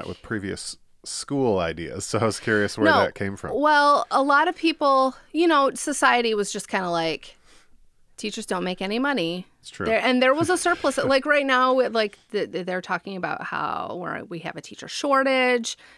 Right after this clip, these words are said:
Speaker 2: Nobody wants to be a teacher. But then there was, like, a surplus of teachers. So it was, it's like, there's a lot of teachers. They don't make any money. They don't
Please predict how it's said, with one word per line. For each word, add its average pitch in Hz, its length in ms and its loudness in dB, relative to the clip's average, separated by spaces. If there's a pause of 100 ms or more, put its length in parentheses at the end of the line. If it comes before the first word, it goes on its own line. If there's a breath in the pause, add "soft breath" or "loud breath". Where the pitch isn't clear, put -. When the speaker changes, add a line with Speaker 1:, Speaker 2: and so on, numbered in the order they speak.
(120)
Speaker 2:
Nobody 185 220 -4
wants 160 240 -8
to - 80 -10
be 214 160 -2
a 214 60 -2
teacher. 202 440 -4
But 185 160 -4
then 247 240 0
there 220 120 -2
was, 196 140 -4
like, 175 140 -6
a 165 60 -12
surplus 311 440 -4
of 302 120 -4
teachers. 277 560 -2
So 247 140 -2
it 214 40 -2
was, - 260 -10 (400 loud breath)
it's - 120 -18
like, 165 280 -6
there's 160 240 -10
a 156 60 -10
lot 254 240 -2
of 262 80 -4
teachers. 254 640 -4
They 175 80 -6
don't 165 140 -6
make 165 180 -12
any 165 120 -8
money. 247 680 -2
They 214 120 -4
don't 175 420 -10